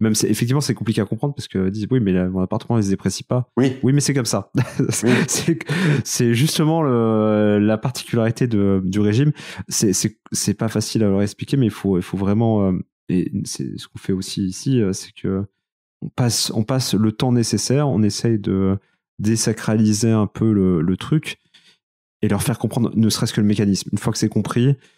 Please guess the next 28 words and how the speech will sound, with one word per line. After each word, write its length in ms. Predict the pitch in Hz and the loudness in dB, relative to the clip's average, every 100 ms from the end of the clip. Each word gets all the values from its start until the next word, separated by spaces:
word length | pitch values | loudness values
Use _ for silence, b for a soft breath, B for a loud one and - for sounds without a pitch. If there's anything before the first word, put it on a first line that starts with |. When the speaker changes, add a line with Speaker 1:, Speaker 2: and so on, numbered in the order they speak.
| b _ _ | b _ _
Speaker 1:
on 60 | 104 | 0
leur 140 | 92 | 0
dit, 200 | 101 123 - | 2 0 -2
effectivement, 380 | - 113 110 107 | -6 -4 0 2
il 80 | 98 | 2
y 40 | |
a 180 | 104 101 | 2 2
l'expert 380 | 87 - 98 - | 0 -2 -8 -4
comptable, 540 | 92 104 113 120 95 | -2 0 0 0 0
il 140 | 98 95 | 0 2
y 60 | |
a, 160 | 98 104 | 2 2
euh, 300 | 95 87 87 | 2 2 2
des 100 | 87 | 0
fiscalistes 600 | - 107 - 95 110 - | -2 -4 0 0 0 -2
qui 80 | 95 | -6
sont, 320 | - 98 95 | -4 -2 0
euh, 120 | 90 85 - | 0 -2 -6
spécialisés, 800 | - - 107 98 95 95 107 110 | -12 -6 -2 0 2 2 4 4
euh, 200 | 95 90 b b b b _ _ 80 | 2 0 b b b b _ _ -2
euh, 280 | 87 80 82 | 0 2 0
dans 200 | 98 92 | 2 2
le 60 | |
meublé 280 | 95 95 117 | 4 2 2
notamment, 520 | 110 - 87 110 101 | 2 0 2 2 2
euh, 340 | 87 85 85 85 - _ _ _ _ _ _ 101 | 0 -2 -4 -6 -10 _ _ _ _ _ _ 0
et, 160 | 92 | 2
euh, 160 | 90 | 4